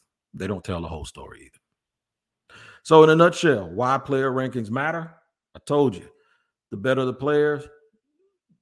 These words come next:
the usually is indicative that the team is, is pretty good or they're always gonna have a chance. Why rankings shouldn't matter as much? I told you that too, because football is a game where you need fifty-three guys,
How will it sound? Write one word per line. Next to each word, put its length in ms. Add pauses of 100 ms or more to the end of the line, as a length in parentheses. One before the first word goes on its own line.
(220)
the 560
usually 460
is 120
indicative 480
that 160
the 60
team 320
is, 220
is 200
pretty 260
good 240
or 120
they're 180
always 240
gonna 200
have 160
a 40
chance. 380 (320)
Why 180
rankings 480 (120)
shouldn't 360
matter 360
as 140
much? 320 (220)
I 80
told 280
you 80
that 220
too, 160
because 300
football 500
is 300
a 220 (300)
game 260
where 100
you 120
need 180
fifty-three 440
guys, 360